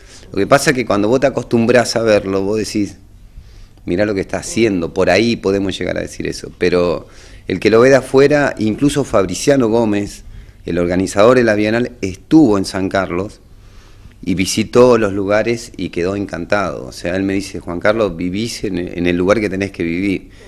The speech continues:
Y yo le dije que es lo mejor que me pudo pasar porque la sociedad sancarlina te apoya.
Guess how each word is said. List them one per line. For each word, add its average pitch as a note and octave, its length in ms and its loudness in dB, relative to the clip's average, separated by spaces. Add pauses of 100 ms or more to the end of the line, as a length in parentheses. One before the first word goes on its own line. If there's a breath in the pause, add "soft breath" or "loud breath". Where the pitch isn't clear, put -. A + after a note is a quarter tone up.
(340 loud breath)
Y F#2 80 -4
yo A#2+ 160 0
le B2+ 80 2
dije C3 260 0
que F2 440 -2
es G2+ 160 -4
lo G#2+ 120 2
mejor G#2 300 -2
que A#2+ 80 0
me A2+ 120 0
pudo A#2 240 0
pasar B2 640 0 (640 soft breath)
porque E2+ 720 -2
la F2+ 140 0
sociedad G#2 440 2
sancarlina A#2 640 0
te G2 140 0
apoya. F#2 720 0